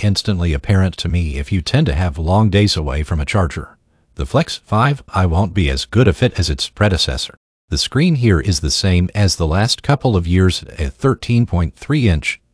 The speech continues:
nineteen twenty by ten eighty pixel, two hundred and fifty nits glossy I P S touchscreen that was perfectly fine last year.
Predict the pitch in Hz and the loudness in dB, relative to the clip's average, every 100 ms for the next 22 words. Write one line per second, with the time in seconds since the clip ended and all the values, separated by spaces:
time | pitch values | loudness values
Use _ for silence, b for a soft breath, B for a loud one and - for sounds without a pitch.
0 | - 98 101 - 92 78 - 101 110 82 | -2 0 2 2 0 0 0 2 2 0
1 | 82 - 113 104 101 101 113 107 - 101 | -2 0 2 2 0 0 0 0 -2 -2
2 | - 85 - _ _ _ _ - 165 135 | -4 -8 -10 _ _ _ _ -2 2 2
3 | 95 98 - 82 - 117 - 95 85 101 | 2 2 0 -2 -2 -2 0 0 2 0
4 | - - 80 78 87 - 98 - 117 127 | -2 -2 -2 -2 -4 -4 -4 0 0 0
5 | - - 139 - - 92 76 69 - _ | -4 -4 -4 -4 -4 -2 -2 -6 -10 _
6 | 78 95 87 76 - _ - 117 - - | -4 -2 -2 -2 -4 _ -2 -2 -2 -2
7 | 110 101 110 101 87 82 87 - - 78 | -2 0 2 2 2 2 0 -2 -6 -6
8 | 62 71 | -8 -12